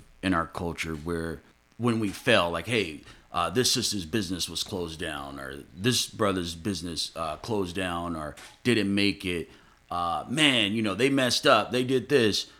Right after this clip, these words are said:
versus, hey, they went out and gave up a job opportunity to go out and get it, and they have to take risks, right? High risk, high reward, high failure. Uh, and do you think that, uh, there's a,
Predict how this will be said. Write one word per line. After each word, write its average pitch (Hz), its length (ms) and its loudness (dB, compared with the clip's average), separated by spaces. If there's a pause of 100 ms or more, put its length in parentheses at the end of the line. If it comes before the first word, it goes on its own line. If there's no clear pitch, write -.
(260)
versus, 95 1040 2 (380)
hey, 151 580 0 (300)
they 123 120 0
went 135 280 2
out 101 420 4 (580)
and 110 420 2
gave 120 200 2
up 110 160 0
a 98 60 -4
job 120 380 2
opportunity 98 520 0
to 92 120 -2
go 98 380 -2
out 98 340 2
and 85 280 -6
get 139 240 6
it, 101 220 4 (120)
and 107 140 4
they 113 60 4
have 117 160 2
to 101 80 -10
take 98 280 -4
risks, 92 400 0
right? 101 280 2
High 123 320 8
risk, 113 520 2
high 117 260 6
reward, 110 560 2 (160)
high 104 280 4
failure. 113 600 4 (420)
Uh, 98 300 2 (100)
and 107 200 2
do 113 40 -2
you 131 140 2
think 127 300 -2
that, 104 600 0
uh, 90 440 -4 (220)
there's 117 240 2
a, 101 120 -2